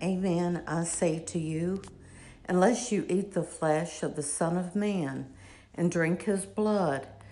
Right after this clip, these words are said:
you do not have life within you.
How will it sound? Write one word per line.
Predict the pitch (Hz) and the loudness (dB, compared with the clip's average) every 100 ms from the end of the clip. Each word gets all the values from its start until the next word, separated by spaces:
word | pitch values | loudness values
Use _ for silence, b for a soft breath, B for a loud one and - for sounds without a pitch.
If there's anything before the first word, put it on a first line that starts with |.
| B B | B B
you | 165 196 | -2 0
do | 170 190 196 | 2 2 4
not | 175 170 175 | 2 2 0
have | 170 180 170 | -2 -4 -2
life | 160 156 151 | -2 -2 -2
within | 156 - 156 160 | -8 -2 0 0
you. | 156 147 147 170 | -2 -4 -6 -8